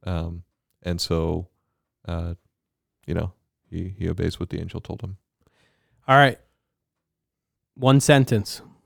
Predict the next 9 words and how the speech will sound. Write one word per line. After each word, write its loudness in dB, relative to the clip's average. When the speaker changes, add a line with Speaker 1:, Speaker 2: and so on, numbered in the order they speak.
Speaker 2:
Why 2
should -2
somebody -2
have -2
a -4
devotion -4
to -4
Saint -6
Joseph? -8